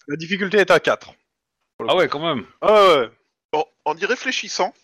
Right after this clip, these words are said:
Speaker 2: Euh, discrétion, gue-, sang-froid ?
Speaker 1: Ouais.
Speaker 3: À part en lançant des grenades devant un barrage avant de te casser en disant, euh, « Je vais vous tous vous tuer, bande d'enculés », il y avait peu de chances que tu les libères une zone de barrage.
Speaker 1: On verra. De toute façon,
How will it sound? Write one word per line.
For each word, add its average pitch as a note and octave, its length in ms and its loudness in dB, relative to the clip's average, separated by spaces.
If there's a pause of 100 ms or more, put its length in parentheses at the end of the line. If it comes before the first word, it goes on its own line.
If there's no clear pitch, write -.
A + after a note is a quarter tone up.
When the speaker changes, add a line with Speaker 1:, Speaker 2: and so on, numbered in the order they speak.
(100)
Speaker 2:
Euh, B2 680 -2
discrétion, D#3 680 -4
gue-, D3 180 -6
sang-froid ? G#3+ 520 0 (400)
Speaker 1:
Ouais. F#3 160 6 (460)
Speaker 3:
À D3+ 140 4
part B3+ 220 -2
en G#3+ 120 0
lançant F3+ 340 -2
des A3 120 -8
grenades G3 300 0
devant E3 280 0
un D#3 40 0
barrage E3 380 0
avant C3 180 -4
de C3+ 40 -20
te - 120 -16
casser D#3+ 280 -2
en F3 100 0
disant, D3+ 440 0
euh, « C3 340 -2
Je C3 80 -12
vais D3+ 80 -4
vous D#3 160 -12
tous F#3+ 220 -14
vous D#3 80 -14
tuer, F3 260 -4
bande C#3 180 -2
d'enculés », D3+ 400 -4 (560)
il - 40 -2
y C#3+ 40 6
avait C#3 160 -6
peu B3 140 -4
de A#3 40 -4
chances - 220 -2
que D3 80 -6
tu - 160 -10
les C#3 180 0
libères D#3+ 340 -2
une C#3+ 140 -6
zone D#3 180 -4
de C#3+ 80 -6
barrage. B2+ 300 -2
Speaker 1:
On A#3 40 -2
verra. A3 500 4
De - 60 -20
toute D3+ 100 -20
façon, E3 100 -12